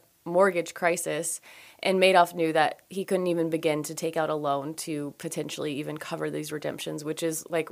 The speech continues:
we all know that's, like, a big fuck up. That was what Billy McFarland was doing. That's what all these fraudsters do. They get a loan, they pay people back, then they have to pay back the loan, so then they go fraud some more people, and they just continue their awful cycle.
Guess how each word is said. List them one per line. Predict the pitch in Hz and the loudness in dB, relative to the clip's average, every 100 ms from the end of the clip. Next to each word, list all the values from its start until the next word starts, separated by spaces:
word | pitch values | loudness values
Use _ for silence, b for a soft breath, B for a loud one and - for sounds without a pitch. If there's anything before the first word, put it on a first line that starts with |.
| - | -4
we | 180 | 0
all | - 160 | 4 4
know | 160 156 147 | 4 2 0
that's, | 147 - | 0 -2
like, | 160 151 - _ _ _ _ _ - | -4 -6 -12 _ _ _ _ _ -6
a | 160 | -4
big | 156 151 143 | 2 2 0
fuck | - - - | -2 -4 -4
up. | 123 - - | -8 -8 4
That | 160 | 6
was | 180 180 | 8 8
what | 156 | 6
Billy | 165 160 | 6 6
McFarland | 151 - 185 190 185 | 4 2 4 4 2
was | 175 | -2
doing. | 165 170 165 165 160 B B B | 0 0 2 -2 -6 B B B
That's | - - | -6 2
what | 170 - | 4 6
all | 165 175 | 6 6
these | 170 165 160 - | 6 2 0 -2
fraudsters | 175 160 160 165 160 | 4 6 6 0 -2
do. | 160 | 0
They | 156 | 0
get | 151 160 | 2 4
a | 165 | 4
loan, | 165 156 156 156 | 6 6 6 4
they | |
pay | 147 165 156 | 0 0 -2
people | 165 156 | 2 4
back, | 151 147 147 | 6 4 4
then | 156 | 0
they | 160 | 2
have | 165 | 0
to | 160 | -4
pay | 170 | 0
back | 160 156 | 2 2
the | 165 | 0
loan, | 160 151 151 | 0 0 0
so | 156 | 0
then | 156 156 | -2 0
they | 160 | 4
go | 165 | 4
fraud | 165 170 156 156 | 4 2 2 0
some | 165 | -2
more | 160 156 | 0 -2
people, | 156 151 151 151 B B B - | -4 -2 0 -2 B B B -2
and | 180 | 4
they | 175 | 4
just | 170 - | 4 0
continue | 160 170 160 151 | -2 -2 -2 0
their | 147 147 | 0 2
awful | 147 147 151 | 0 0 -4
cycle. | - 143 - 104 175 | -4 -4 -4 -8 -8